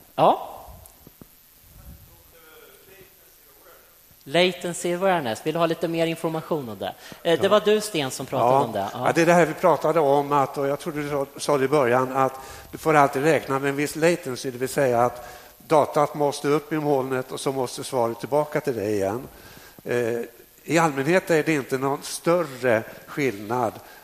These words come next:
Speaker 2: eh, mellan, eh, latency, eh, om du har datat, eh, eller din applikation uppe i molnet eller om du har den här. Det upplever inte jag i alla fall. Men i verkligheten så tar det lite längre tid.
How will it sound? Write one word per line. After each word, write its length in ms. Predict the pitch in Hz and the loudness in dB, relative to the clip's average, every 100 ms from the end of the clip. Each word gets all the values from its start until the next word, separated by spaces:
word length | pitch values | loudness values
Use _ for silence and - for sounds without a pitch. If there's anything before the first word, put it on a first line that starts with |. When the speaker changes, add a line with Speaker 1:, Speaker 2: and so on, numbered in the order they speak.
| - | -14
Speaker 2:
eh, 140 | - | -10
mellan, 680 | 127 123 110 113 113 113 110 | -4 0 0 0 -2 -2 -4
eh, 180 | 107 107 104 - 113 110 | -4 -4 -6 -10 -8 -8
latency, 800 | 135 123 110 - 113 113 123 117 120 - - - | -4 -2 0 -2 -8 -6 -4 -4 -6 -14 -20 -8
eh, 300 | 120 113 117 - | -2 0 -2 -4
om 120 | 120 | -4
du 60 | 123 | -4
har 200 | 117 117 | -2 -2
datat, 760 | 123 101 - 110 107 - - | 0 -2 -2 -2 -2 -4 -8
eh, 60 | 113 | -4
eller 320 | 110 127 117 120 | -2 -2 -2 -2
din 180 | 123 123 | 0 0
applikation 760 | 131 143 143 135 143 156 131 | 0 -2 -2 -2 -2 -6 -4
uppe 220 | 113 - | -6 -4
i 40 | 117 | -4
molnet 540 | 123 156 123 110 - | -2 -2 -4 -6 -6
eller 220 | 110 110 | -6 -6
om 100 | 110 | -8
du 60 | 113 | -8
har 200 | 110 101 | -6 -6
den 160 | 110 120 | -6 -4
här. 200 | 123 113 | -4 -4
Det 60 | |
upplever 340 | 131 131 113 107 | -6 -6 -10 -8
inte 160 | 104 | -8
jag 120 | 120 127 | -6 -4
i 40 | |
alla 180 | 123 110 | -4 -6
fall. 240 | 98 101 - - - - | -4 -4 -6 -18 -20 -20
Men 480 | 120 127 135 127 117 - - - | -8 0 2 2 -2 -14 -20 -10
i 120 | 139 | -4
verkligheten 680 | 127 135 - 131 143 - 135 | 0 0 0 -2 -2 -2 -6
så 240 | - 131 | -2 -2
tar 360 | 127 - 185 190 | -2 -2 0 2
det 120 | 160 | 0
lite 320 | 143 110 - | 0 -2 -2
längre 320 | 120 98 95 107 | -2 -2 -4 -8
tid. 320 | 104 98 | -6 -6